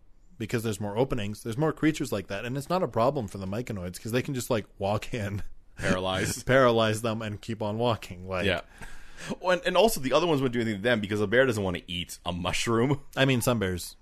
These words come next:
Speaker 1: would eat a mushroom.
Speaker 2: I guess some bears would
Speaker 1: Bears,
Speaker 2: eat a mushroom.
Speaker 1: bears are omnivores.
Speaker 2: Bears are omnivores. They eat a
Speaker 1: Wolves don't
Speaker 2: mushroom.
Speaker 1: wanna eat mushrooms.
Speaker 2: Wolves don't eat, don't wanna eat mushrooms,
Speaker 1: No.
Speaker 2: though. No.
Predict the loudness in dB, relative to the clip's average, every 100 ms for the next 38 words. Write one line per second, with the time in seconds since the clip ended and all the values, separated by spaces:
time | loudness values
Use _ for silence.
0 | -10 -8 -6 -8 -12 -14 -16 -18 -20 -20
1 | -16 -14 -12 -10 -2 -2 -2 -8 -2 0
2 | 0 -4 -2 2 2 2 0 -2 -4 0
3 | 2 4 4 4 2 -2 -4 -6 -4 2
4 | 8 8 8 2 2 -2 -4 -4 -6 2
5 | 8 8 8 2 2 0 0 2 0 -2
6 | -8 -10 -12 -6 -4 -4 -6 -8